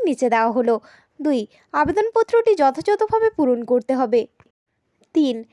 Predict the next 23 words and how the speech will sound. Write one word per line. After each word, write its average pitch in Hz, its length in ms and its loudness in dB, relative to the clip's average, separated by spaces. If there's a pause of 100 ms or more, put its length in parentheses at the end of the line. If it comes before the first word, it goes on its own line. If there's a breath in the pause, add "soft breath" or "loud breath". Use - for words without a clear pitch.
(140)
সমস্ত 392 440 -2
প্রয়োজনীয় 277 560 0
ডকুমেন্ট 330 460 -2
যুক্ত 262 220 -2
করতে 254 340 -2
হবে। 240 300 0 (340 soft breath)
চার, 240 280 0 (260 soft breath)
এর 359 160 -2
পাশাপাশি 359 600 0
প্রার্থীর 247 420 0
ছবি 302 300 0
যুক্ত 294 280 -4
করতে 240 320 -2
হবে। 226 280 -2 (340 soft breath)
পাঁচ, - 360 -2 (220 soft breath)
আবেদনপত্রের 427 680 0
সমস্ত 285 380 -4
ডকুমেন্ট 311 480 0
একটি 359 180 -4
খামের 311 400 -4
মধ্যে 427 280 -4
ভরতে 262 320 -2
হবে। 226 260 0